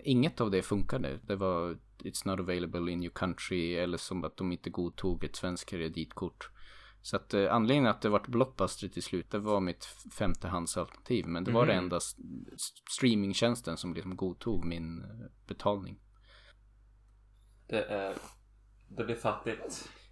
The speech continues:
Speaker 1: Ja. Men å andra sidan, jag kollade igenom Blockbuster och de verkar ju ha ganska mycket. Nu har jag inte sett hur väl kurerat det är, men det,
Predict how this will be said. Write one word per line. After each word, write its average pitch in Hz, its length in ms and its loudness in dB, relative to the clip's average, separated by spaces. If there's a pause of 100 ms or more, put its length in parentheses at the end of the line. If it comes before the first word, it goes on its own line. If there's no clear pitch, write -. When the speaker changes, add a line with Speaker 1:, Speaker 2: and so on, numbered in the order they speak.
(100)
Speaker 1:
Ja. 101 260 2 (640)
Men 123 220 10
å 127 40 12
andra 131 200 12
sidan, 117 680 6 (100)
jag 117 220 4
kollade 113 280 4
igenom 127 280 4
Blockbuster 92 580 0
och 95 80 2
de 98 140 -2
verkar 98 220 -2
ju 92 60 0
ha 120 180 -2
ganska 87 560 -4 (720)
mycket. - 680 -2 (520)
Nu 104 200 0
har 107 80 0
jag 113 60 4
inte 104 180 -4
sett - 300 -6
hur 98 120 2
väl 95 500 0
kurerat 123 520 0
det 87 100 0
är, 92 140 2
men 95 320 -2 (300)
det, 101 180 -2